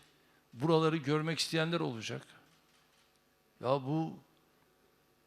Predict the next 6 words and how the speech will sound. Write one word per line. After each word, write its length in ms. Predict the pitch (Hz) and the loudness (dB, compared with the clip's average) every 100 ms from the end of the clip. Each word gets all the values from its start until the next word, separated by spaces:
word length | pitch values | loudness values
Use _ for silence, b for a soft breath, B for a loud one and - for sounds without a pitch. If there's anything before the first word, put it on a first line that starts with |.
| _ _ _ _ _ _ _ | _ _ _ _ _ _ _
barajın 600 | 101 131 156 131 190 165 - _ _ | 0 2 2 0 -4 -6 -12 _ _
içinde 580 | - - 131 135 127 - _ _ _ - | -8 -6 -4 -6 -8 -10 _ _ _ -8
bu 100 | 170 | -6
işi 260 | 151 135 | -4 -6
nasıl 220 | 127 135 151 | -6 -6 -6
yaptılar? 600 | 117 - 92 - - | -8 -12 -20 -20 -20